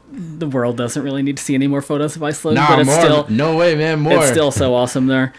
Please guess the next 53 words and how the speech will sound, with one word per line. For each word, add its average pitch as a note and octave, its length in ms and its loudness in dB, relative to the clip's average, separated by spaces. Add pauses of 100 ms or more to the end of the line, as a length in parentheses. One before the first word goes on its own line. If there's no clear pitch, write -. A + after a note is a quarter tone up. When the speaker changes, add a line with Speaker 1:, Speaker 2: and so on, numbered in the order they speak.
Speaker 2:
Did C3 240 -2
you D#3+ 100 -2
go C#3+ 220 2
there, D3 160 2
like, C3+ 140 0
the A2+ 100 -2
first A2+ 200 -4
time B2 140 -2
you G#2 140 -2
went G#2 220 -2
there, B2 180 0
did F#2+ 200 -6
you F#2+ 100 -4
go F#2+ 180 0
there F#2+ 160 0
in F2 80 -2
mind F2+ 340 -2
of, F2 140 -4
like, E2 200 -4
"I'm F#2 140 -4
gonna F2 140 -6
try F2 220 -4
to, F2 60 -2
like, E2 260 -8
create F#2 260 -4
a E2 40 -10
project," F2+ 640 -4
or F2 80 -6
was E2 120 -8
it D#2 80 -6
more E2 240 -8
just E2 260 -12
you F#2 80 -10
kinda E2 240 -12
just D#2+ 160 -14
went E2 200 -8
out E2 200 -8
there E2 200 -8
for D#2 320 -12
just D2+ 260 -16
vacation, E2+ 720 -10
or, D#2+ 160 -10
like, D#2+ 220 -12
how F2 180 -10
did D#2+ 140 -12
those D#2+ 180 -10
photos E2 340 -10
kinda E2 240 -10
all E2 140 -8
come F2 200 -10
together, E2 380 -10
I E2 80 -10
guess? E2+ 320 -10